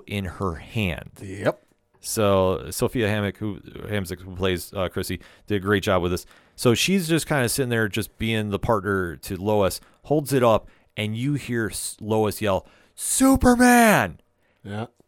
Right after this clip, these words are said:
Speaker 1: And you know he has a frequency right for Lois, wherever he is in the world.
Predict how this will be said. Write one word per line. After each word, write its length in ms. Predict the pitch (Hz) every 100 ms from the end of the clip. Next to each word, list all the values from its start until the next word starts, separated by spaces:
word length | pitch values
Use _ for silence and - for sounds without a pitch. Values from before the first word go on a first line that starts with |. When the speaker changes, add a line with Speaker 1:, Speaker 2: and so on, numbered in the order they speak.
| _
Speaker 1:
And 240 | 107 104 104
you 160 | 139
know 200 | 165 156
he 220 | 113 156
has 140 | 139 104
a 60 | -
frequency 840 | - 147 143 113 - 107 98 85 -
right 340 | 92 104 127
for 160 | - 110
Lois, 680 | 95 104 120 87 - - - -
wherever 360 | 98 117 117
he 180 | 95 110
is 140 | 107
in 100 | 104
the 80 | 87
world. 580 | 78 90 107 69 53